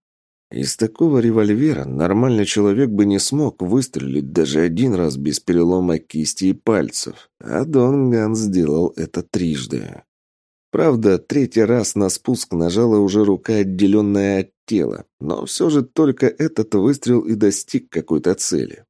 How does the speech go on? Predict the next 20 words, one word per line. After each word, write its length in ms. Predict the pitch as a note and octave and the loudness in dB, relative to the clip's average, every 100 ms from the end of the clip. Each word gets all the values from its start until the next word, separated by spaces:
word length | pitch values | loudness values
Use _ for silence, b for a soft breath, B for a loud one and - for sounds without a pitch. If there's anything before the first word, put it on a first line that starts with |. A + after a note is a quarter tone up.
| - | -8
пусть 340 | G2+ - - | -6 -6 -2
и 60 | G#2+ | 0
не 160 | G2+ | 0
той, 300 | - C#3+ C3+ | 0 0 0
на 120 | C#2 | -2
которую 420 | C#2 D#2+ E2 D#2+ D#2+ | -4 -2 0 2 2
рассчитывал 640 | E2 - - E2 D#2 D#2+ | 0 -2 -6 -4 0 0
ее 440 | E2 E2 D#2 D#2 | 0 0 0 0
обладатель. 920 | D#2 E2+ F#2+ E2+ C#2+ - A#1 G1+ G1+ - _ _ _ _ _ - | 0 2 0 0 -4 -6 -12 -12 -14 -20 _ _ _ _ _ -4
Пуля 400 | E3+ D3 A#2+ G#2 | 2 4 4 4
из 160 | F#2+ | 2
выпавшего 640 | G2+ C3+ C3+ A2 - G2+ F#2+ | 2 4 2 0 0 0 2
револьвера 720 | F#2 F2+ F2 F#2 C#3+ - G1+ | 2 2 2 2 0 -4 -4
ударила 540 | D2 G#2+ C#3+ C#3+ B2+ | 0 4 4 6 4
в 120 | A#2 A2 | 2 2
нижнюю 500 | C3+ C#3+ A#2+ A#2 G#2+ | 2 2 2 2 2
часть 340 | - C3 G2+ | 2 0 0
голени 480 | G2+ A2+ A2+ A2 G#2+ | 2 4 4 2 0
самого 460 | G2+ G#2+ G2 F#2+ F#2 | 0 0 0 0 -2
стрелка. 800 | - F#2 F#2 E2 - - - | -2 -2 -2 -4 -10 -12 -14